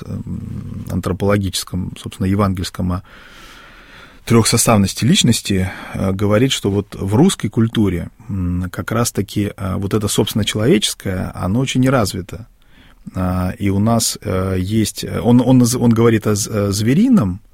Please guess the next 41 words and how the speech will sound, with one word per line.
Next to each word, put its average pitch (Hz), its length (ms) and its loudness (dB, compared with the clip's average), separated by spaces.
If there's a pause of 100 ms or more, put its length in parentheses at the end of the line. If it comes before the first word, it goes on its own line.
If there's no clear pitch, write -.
(400)
начале 98 480 2
в - 80 -8
человеке, 92 320 -4
собственно, 110 360 0
человеческом 120 680 0
и - 20 2
божественном. 110 720 0 (640)
Э, 120 60 -4
или 104 380 -4
там, 101 360 -4
или 95 400 -4 (280)
ангельском, 95 540 0
по-моему, 87 300 -4
ангельском, 87 420 -6
по-моему, 87 400 -6
он 92 140 -4
использует. 87 420 -6 (540)
И - 120 -4
он 127 220 4
говорит, 120 320 4
что - 220 0
вот, 120 280 -2
э, 104 240 2
причем 123 300 4
звериное 135 460 4
для 117 100 0
него 127 160 4
не 123 140 4
есть 139 240 2
отрицательное, 107 840 0
а 92 200 -6
потому - 240 -2
что 95 300 -4
животное 101 380 0
может 92 180 -6
там 87 100 -6
и 87 40 -4
непосредственно 120 720 0
быть, 95 220 -6
ну, 117 160 -2
как - 160 -12